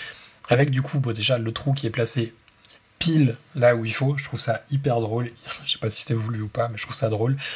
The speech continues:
et du coup on a aussi l'impression en fait que c'est un petit peu cet appareil là qui a pris la photo. On comprend du coup pas forcément si ça a été pris dans un miroir ou dans l'appareil, donc à travers l'appareil ou à travers le miroir, et je trouve ça vraiment chouette, ça rajoute un,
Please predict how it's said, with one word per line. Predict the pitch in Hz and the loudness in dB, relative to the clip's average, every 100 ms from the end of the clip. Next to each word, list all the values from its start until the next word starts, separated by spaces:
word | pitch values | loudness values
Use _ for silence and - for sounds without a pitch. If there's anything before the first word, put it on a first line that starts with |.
| - - | -10 -2
et | |
du | 117 | -2
coup | 120 | 4
on | 151 | 4
a | 131 - | 4 4
aussi | 147 135 156 170 | 4 4 4 2
l'impression | 143 135 139 - 151 | 4 4 4 4 2
en | 127 | 2
fait | 135 139 | 0 0
que | 117 | 0
c'est | 127 | 0
un | 123 | -2
petit | - | -4
peu | 135 | -4
cet | 123 113 | -2 -2
appareil | 110 104 110 | 0 0 0
là | 127 | -2
qui | 135 | -4
a | 107 | -8
pris | - 135 | 0 2
la | 123 | 2
photo. | - 117 117 - - - - - | 2 -4 -6 -10 -20 -16 -16 0
On | 120 | 0
comprend | - 143 139 165 | 4 2 6 4
du | 147 | 6
coup | 139 151 139 - _ _ | 2 -2 -4 -12 _ _
pas | - 147 | 4 4
forcément | - 147 - 139 135 147 151 139 | 6 4 6 6 4 4 0 0
si | - | 2
ça | - 131 | 4 2
a | |
été | 120 131 | 0 -6
pris | - - | -2 0
dans | 147 143 131 | 4 4 4
un | 127 | 2
miroir | 123 123 120 110 131 131 123 - | 2 0 0 0 2 2 0 0
ou | 139 143 139 - - - - _ _ - _ - | 2 2 0 -6 -16 -18 -20 _ _ -20 _ -2
dans | 123 131 | 2 6
l'appareil, | 127 - 117 131 | 6 4 2 2
donc | 120 104 - | 2 -2 0
à | 135 | 2
travers | - 131 127 | 4 4 4
l'appareil | 127 127 123 123 117 - | 2 2 0 -2 -2 2
ou | 143 | 4
à | 131 | 4
travers | - 117 120 | 0 -2 -2
le | 117 | 0
miroir, | 107 110 131 - | 0 0 -2 -2
et | 123 | -6
je | |
trouve | - 131 | -4 0
ça | - 123 | 2 2
vraiment | 110 107 | 0 -4
chouette, | 98 135 135 | -4 -4 -4
ça | |
rajoute | 110 107 120 - - - - - - - | -4 -4 -4 -8 -12 -14 -14 -18 -6 4
un, | 123 | 4